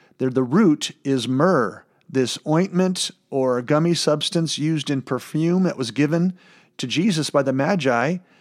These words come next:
um, at his birth with the gold and the frankincense. And it's used for embalming and to, to seal the, the body of someone who has been deceased.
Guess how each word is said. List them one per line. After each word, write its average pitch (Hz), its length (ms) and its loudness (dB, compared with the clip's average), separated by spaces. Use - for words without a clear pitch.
um, 117 540 -6
at - 600 -6
his 151 140 0
birth 202 340 2
with 127 140 -2
the 123 100 -2
gold 139 340 2
and 135 120 0
the 131 60 -2
frankincense. 135 760 -2
And 147 160 -2
it's 151 240 -4
used 214 540 -2
for 160 240 0
embalming 143 640 0
and 120 320 -6
to, 123 760 -4
to 117 380 -4
seal 160 420 2
the, 127 160 -4
the 117 240 -8
body 120 640 -2
of 113 280 -10
someone 123 300 -4
who 117 120 -2
has 110 160 -2
been 110 200 -4
deceased. - 680 -6